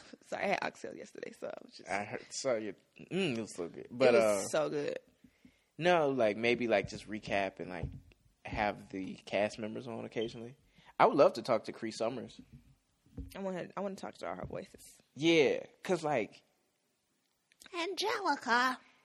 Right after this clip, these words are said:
Speaker 2: there's a few times on A Different World where she does, like, a voice, and I'm like,
Speaker 1: That's
Speaker 2: "That's
Speaker 1: it.
Speaker 2: Myra from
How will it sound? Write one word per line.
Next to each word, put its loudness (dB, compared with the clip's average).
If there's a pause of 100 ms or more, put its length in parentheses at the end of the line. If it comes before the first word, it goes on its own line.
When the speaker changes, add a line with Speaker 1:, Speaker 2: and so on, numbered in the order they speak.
(140)
Speaker 2:
there's 6
a 0
few -4
times 0
on 0
A 0
Different -2
World 4
where -2
she -6
does, 0
like, 0
a -6
voice, 4
and -10
I'm -6
like, -4 (440)
Speaker 1:
That's 2
Speaker 2:
"That's 6
Speaker 1:
it. 4
Speaker 2:
Myra 6 (200)
from 2